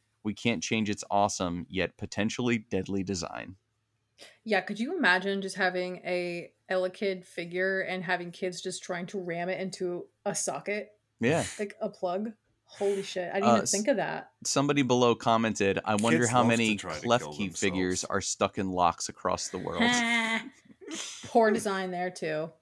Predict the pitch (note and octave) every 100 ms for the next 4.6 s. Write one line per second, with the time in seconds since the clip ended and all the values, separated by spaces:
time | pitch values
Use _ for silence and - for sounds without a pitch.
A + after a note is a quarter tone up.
0 | _ _ _ _ - - B5+ D#5 - -
1 | C3 - G#3+ D3 - _ - G#3+ B2 -
2 | - - - G#2+ A2+ E3 A3+ - _ -
3 | A2+ C#3 G#2 A#2+ G2+ F2+ - _ _ -
4 | A2+ _ _ _ -